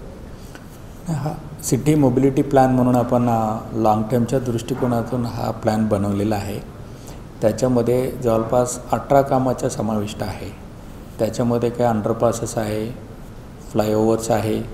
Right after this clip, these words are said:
आणि बाकी, अ, मॅनेजमेंटच्या दृष्टिकोनातून आणि लाँग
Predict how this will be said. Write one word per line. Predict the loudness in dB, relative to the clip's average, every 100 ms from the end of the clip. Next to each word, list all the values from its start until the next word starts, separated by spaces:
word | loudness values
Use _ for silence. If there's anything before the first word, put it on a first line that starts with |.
| -12 -14 -16 -16 -16 -12 -4
आणि | -2 -2 -4 -6 -4
बाकी, | 2 2 2 -2 -2 -2
अ, | -2 -2 -2 -2
मॅनेजमेंटच्या | 0 0 0 2 2 0
दृष्टिकोनातून | -2 -4 -4 -2 0 0 0 -2 -2 -4 -8 -6
आणि | -4 -4 -4 2
लाँग | 2 2